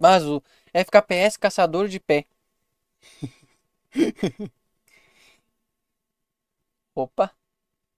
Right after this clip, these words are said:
Pobre do, do officer, não consegue nem ter paz. Tá muito intenso, véi. Olha isso. O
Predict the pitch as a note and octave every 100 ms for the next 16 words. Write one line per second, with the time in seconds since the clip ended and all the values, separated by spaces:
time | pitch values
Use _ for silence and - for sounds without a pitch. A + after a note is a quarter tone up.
0 | _ _ _ _ _ _ _ _ _ _
1 | _ _ _ _ _ D3 C#3+ D3+ D3+ D3
2 | C#3+ C#3+ C#3+ C#3+ - C#3+ C#3+ D3 D3+ D#3
3 | D#3 E3+ - C3+ C3+ - - _ _ _
4 | _ _ _ _ _ _ _ _ _ _
5 | _ _ _ _ _ _ _ _ _ _
6 | _ _ _ _ _ _ _ _ _ _
7 | _ _ _ - C#3+ D#3 E3 D#3 E3 F3+
8 | - D3 C3 - _ _ _ _ _ _
9 | _ _ C#3+ D#3 E3+ F#3 - D#3